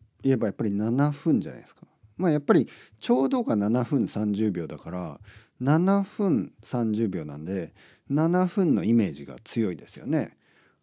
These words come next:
八分っていうとなんか、やっぱり十に近いような気がするでしょ？まあ、もちろん七は五に近いんですけど、まあね。<laughs> まあまあ。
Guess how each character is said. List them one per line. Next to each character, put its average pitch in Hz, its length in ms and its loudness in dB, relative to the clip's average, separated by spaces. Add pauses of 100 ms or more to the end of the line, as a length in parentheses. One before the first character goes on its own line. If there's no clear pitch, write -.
(160)
八 - 500 -4
分 226 300 0
っ - 20 -6
て 143 100 0
い 110 60 4
う 101 60 -2
と 110 100 -4
な 113 80 0
ん 113 80 -2
か、 92 220 -6 (360)
や 160 100 0
っ 170 40 -2
ぱ 226 120 0
り 131 120 4
十 175 300 4
に 98 180 2
近 - 320 2
い 101 80 6
よ 78 140 -4
う 71 40 -10
な 71 220 -12 (500)
気 - 140 -6
が 101 140 0
す - 120 -10
る 101 80 -2
で 80 60 -6
し - 80 -14
ょ？ 95 160 -12
ま 175 120 4 (120)
あ、 - 80 -20
も 202 140 4
ち 269 80 -2
ろ 226 100 4
ん 120 100 4
七 143 280 4
は 90 120 0
五 117 200 2
に 120 120 4
近 - 280 -6
い 90 40 -4
ん 82 40 -8
で 76 80 -10
す - 100 -14
け - 80 -10
ど、 78 200 -8 (680)
ま 117 160 -4
あ - 40 -12
ね。 - 160 -20 (340)
<laughs> - 280 -8
ま 175 140 4
あ - 40 -6
ま - 100 -10
あ。 - 80 -18